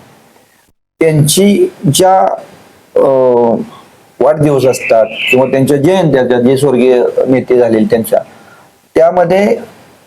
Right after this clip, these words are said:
आम्हाला पक्षाचा अजेंडा असतो की सेवा सप्ताह म्हणून साजरा करायचा. आणि हे सेवा सप्ताह साजरा करत असताना, अ, आमच्या मतदारसंघातील जे काय सार्वजनिक ठिकाणं आहेत, देवालय आहेत,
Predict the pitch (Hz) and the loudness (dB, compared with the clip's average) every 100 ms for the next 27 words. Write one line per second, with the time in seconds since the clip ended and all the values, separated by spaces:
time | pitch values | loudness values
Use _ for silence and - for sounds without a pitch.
0 | _ _ - 139 160 185 190 185 - - | _ _ -6 -2 0 0 0 -2 -4 -2
1 | 165 165 147 151 139 139 147 147 208 208 | 2 2 0 0 0 0 -4 0 0 0
2 | - 165 165 139 - - - - - - | 0 2 2 0 -4 -14 -20 -12 -4 -4
3 | - 143 127 123 123 - 98 95 95 87 | -2 -2 0 0 2 0 0 0 -2 -2
4 | 98 127 147 180 180 165 160 165 - 160 | 0 0 2 2 0 0 2 0 -2 -2
5 | 151 143 147 139 139 147 143 143 156 165 | 0 0 0 -2 -2 -2 0 0 2 0
6 | - - - - - - 135 139 139 131 | -2 -10 -12 -12 -18 -2 0 2 2 2
7 | - - - - - _ - - _ - | 0 -2 -6 -8 -20 _ -20 -20 _ -4
8 | 135 120 160 151 131 139 156 135 135 135 | -2 -2 0 0 -2 -2 0 2 2 0
9 | 160 165 151 - - - - 127 120 151 | 0 0 0 -4 -16 -20 -6 -2 -2 0
10 | 160 160 147 - - 139 135 135 139 139 | 2 2 2 -2 -4 0 0 0 0 0
11 | 127 127 135 135 123 123 - - - - | -2 -2 -2 0 2 0 -4 -18 -20 -20
12 | _ _ _ - 117 127 143 151 135 120 | _ _ _ -2 0 2 2 2 2 2
13 | 117 113 | 2 0